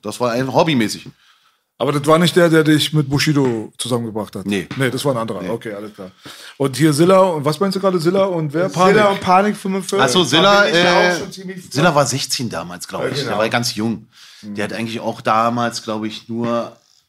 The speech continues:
Speaker 1: an der Bon gehangen.
Speaker 3: Ja.
Speaker 1: Und, äh, fand er das gut und hat sich, war auch ein Hip-Hop,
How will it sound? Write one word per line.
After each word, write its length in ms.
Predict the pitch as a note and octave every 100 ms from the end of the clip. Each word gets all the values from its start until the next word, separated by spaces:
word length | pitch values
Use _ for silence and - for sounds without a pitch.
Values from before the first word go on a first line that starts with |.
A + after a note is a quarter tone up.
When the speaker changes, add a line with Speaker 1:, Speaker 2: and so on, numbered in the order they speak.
| _
Speaker 1:
an 180 | - A#2
der 80 | A2+
Bon 220 | A2 C3+
gehangen. 380 | D3 C3+ C3+ C#3 B2+ - - -
Speaker 3:
Ja. 80 | A#2 - _ _ _
Speaker 1:
Und, 460 | A2+ A2 A2 G#2
äh, 540 | A2+ G#2+ G#2+ G#2 G#2 G2 F#2 _ _ _ _
fand 160 | - C#3
er 60 | C3
das 200 | A#2+ A#2+
gut 200 | E3 D#3+
und 120 | C3
hat 100 | C3
sich, 260 | B2 B2+
war 240 | C3 E3+ B2
auch 180 | C#3 D#3
ein 80 | D3
Hip-Hop, 420 | C3 - E3 -